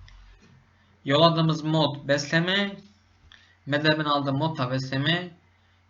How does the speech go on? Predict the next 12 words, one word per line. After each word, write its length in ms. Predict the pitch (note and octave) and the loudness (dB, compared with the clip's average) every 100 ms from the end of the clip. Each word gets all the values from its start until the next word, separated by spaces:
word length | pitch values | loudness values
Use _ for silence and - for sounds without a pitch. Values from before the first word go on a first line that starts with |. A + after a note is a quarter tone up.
| - | -6
Yani 220 | C#3 D3+ | -2 -2
burada 200 | D#3 D#3 | -2 -4
sistemimiz 420 | - D3 C#3 C3 | -4 -4 -4 -2
doğru 240 | B2 C3 C#3 | -2 -2 -2
çalışıyor. 640 | D#3+ E3+ D#3+ F3+ F#3+ F#3 F#3 _ _ _ _ _ _ _ - C3+ | -2 -2 -4 -2 -2 -4 -10 _ _ _ _ _ _ _ -16 -8
Hem 220 | D#3 E3 E3 | 0 2 4
değerleri 360 | D3+ D3 C#3+ | 4 4 2
almış 460 | C#3 C3+ F3 F3 - | 2 2 -2 -6 -6
hem 120 | D3+ | -6
de 140 | D3 | -4
değerleri 340 | C#3 C#3 C3+ B2 | -2 0 0 0
yollamış. 800 | C3+ C#3+ D3+ F#3 F#3+ - - | -2 0 -2 -4 -6 -10 -12